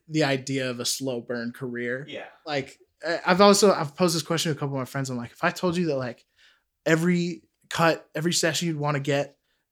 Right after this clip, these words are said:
Speaker 1: you could have all of it, but you're gonna have to wait twelve years."
Speaker 2: Hmm.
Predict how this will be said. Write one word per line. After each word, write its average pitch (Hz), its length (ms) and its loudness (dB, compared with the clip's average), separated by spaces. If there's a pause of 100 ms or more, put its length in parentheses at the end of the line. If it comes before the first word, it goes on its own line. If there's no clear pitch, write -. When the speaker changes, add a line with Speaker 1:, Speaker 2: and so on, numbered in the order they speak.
Speaker 1:
you 151 80 -6
could 147 120 0
have 156 220 2
all 147 200 4
of 156 100 -2
it, 160 160 -2 (320)
but 147 180 -2
you're 151 160 -2
gonna 151 160 2
have 143 240 0
to 147 100 0
wait 135 280 0
twelve 120 320 -6
years." - 380 -14 (600)
Speaker 2:
Hmm. 143 140 0